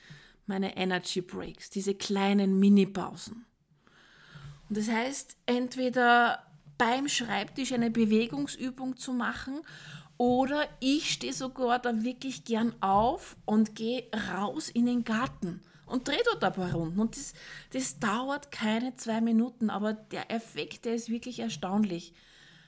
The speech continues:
weil eben mein Geist sofort klarer wird und ich kann einfach dann wieder viel fokussierter arbeiten. Und, und außerdem, gerade wenn ich vor, vor, wenn ich wichtige Calls habe am Nachmittag, dann haben wir nämlich angewöhnt,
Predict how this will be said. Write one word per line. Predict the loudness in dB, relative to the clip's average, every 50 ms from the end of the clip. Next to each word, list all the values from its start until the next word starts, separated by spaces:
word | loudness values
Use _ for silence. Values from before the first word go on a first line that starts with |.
| _ _
weil | 2 4 6 6 4 2 0
eben | -2 0 0 0
mein | 0 0 -2 -4
Geist | -4 -4 -4 -4 -4 -4 -6 -8
sofort | -8 -10 -8 -8 -6 -4 -4 -6 -6 -8 -8
klarer | -6 -4 -2 -2 -2 -2 -2 -2 -2
wird | -2 -2 -2 -2 -4
und | -4
ich | -4 -4
kann | -4 -6 -6 -6
einfach | -6 -6 -8 -8 -8 -10 -8
dann | -6 -6 -6 -4
wieder | -6 -6 -8
viel | -6 -6 -4 -4 -4
fokussierter | -6 -8 -10 -8 -8 -8 -8 -6 -6 -6 -6 -4 -4 -6 -6 -6 -10 -16 -16 -16 -16 -18 -20 -14 _
arbeiten. | -2 0 0 0 0 -2 -4 -6 -8 -12 -16 -16 -16 -18 -20 _ _ -20 -20 -20 -18 -18 -20 -20 -2 4
Und, | 6 6 6 4 4
und | 2 2 2 2 0
außerdem, | 0 2 2 0 0 0 2 2 4 4 4 2 0
gerade | -2 -2 -2 0 0 -2 0 0 0 0 0
wenn | 2 2 4
ich | 4 4 2 0
vor, | 0 0 0 2 2 2 0 -2 -6
vor, | -8 -6 -2 -2 -2 -2 -2 0
wenn | 0 0
ich | 0 0
wichtige | 0 -2 -2 -4 -6 -6 -2 0 0 0 0 0 -4
Calls | -6 -6 -4 -4 -6 -4 -4 -4 -4 -2 -2
habe | 0 0 0 0 0
am | -2 -2
Nachmittag, | -2 -2 -4 -4 -6 -8 -10 -8 -6 -8 -8 -8 -10 -14 -14 -16 -16 -18 -8 -4
dann | -2 0 0 0 2
haben | 0 2
wir | 2 4
nämlich | 4 4 4 2 0 -2
angewöhnt, | -4 0 2 2 2 2 0 -2 -2 -2 -4 -4